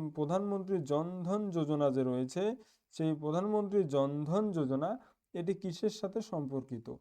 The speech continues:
তো এর সঠিক উত্তর হবে প্রত্যেক পরিবারকে একটি করে ব্যাংক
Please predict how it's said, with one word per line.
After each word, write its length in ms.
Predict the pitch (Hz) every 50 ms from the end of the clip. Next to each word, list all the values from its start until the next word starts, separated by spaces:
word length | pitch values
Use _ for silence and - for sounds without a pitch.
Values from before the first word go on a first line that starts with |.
| _ _ _ _ _ _
তো 80 | - 185
এর 100 | 196 196
সঠিক 360 | 196 - 170 170 175 208 208
উত্তর 260 | 214 214 214 214 202 180
হবে 260 | 151 135 131 139 170
প্রত্যেক 440 | 165 - 180 180 170 - - 208 208 202 -
পরিবারকে 540 | 170 160 165 170 170 180 180 175 180 202 196 - - 151
একটি 240 | 135 - - 190
করে 200 | 175 180 180 185 180
ব্যাংক 380 | 160 131 131 135 147 156 175